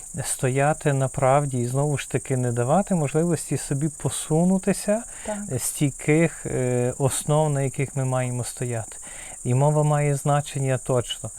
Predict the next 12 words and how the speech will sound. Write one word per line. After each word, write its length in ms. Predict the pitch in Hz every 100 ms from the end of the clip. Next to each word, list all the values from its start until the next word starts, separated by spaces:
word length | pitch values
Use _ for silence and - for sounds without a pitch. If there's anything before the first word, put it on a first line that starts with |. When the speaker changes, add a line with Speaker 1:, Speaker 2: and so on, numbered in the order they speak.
| - - -
Speaker 1:
І 60 | 127
якщо 300 | 131 - 156
хтось, 540 | - 170 151 - - 120 - - -
маючи, 960 | 127 135 147 147 135 - 139 131 120 123 -
е, 340 | 143 123 120 117 113 -
таку 340 | - 131 - 147
історію, 800 | 135 - 160 151 135 120 113 110 - -
там, 200 | 110 110 113 113 110 113 117
ти, 140 | -
що 180 | 120 -
був 280 | 123 127 123
зросійщений, 1120 | 123 123 120 - 151 175 - - 135 123 117